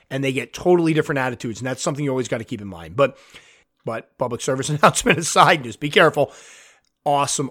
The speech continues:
awesome spiders. And again, I wanna point out the reason why I always slip and call them Phormictopus species violets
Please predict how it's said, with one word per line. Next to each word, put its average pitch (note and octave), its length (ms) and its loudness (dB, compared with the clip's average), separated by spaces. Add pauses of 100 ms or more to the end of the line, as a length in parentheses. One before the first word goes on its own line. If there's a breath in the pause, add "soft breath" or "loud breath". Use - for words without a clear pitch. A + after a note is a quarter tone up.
awesome B2 380 -4
spiders. A#2+ 420 -6
And B3+ 300 4
again, G#3 340 6
I D#3+ 60 2
wanna F3+ 160 2
point F3 200 0
out E3+ 160 6
the C3+ 80 -6
reason E3+ 240 2
why D#3+ 200 6
I C#3 160 -2
always D#3 200 2
slip F3+ 200 -4
and C#3+ 80 -8
call D#3+ 160 0
them D3 100 -2
Phormictopus C3 440 -6
species D3 540 -4 (400 loud breath)
violets A#3+ 760 2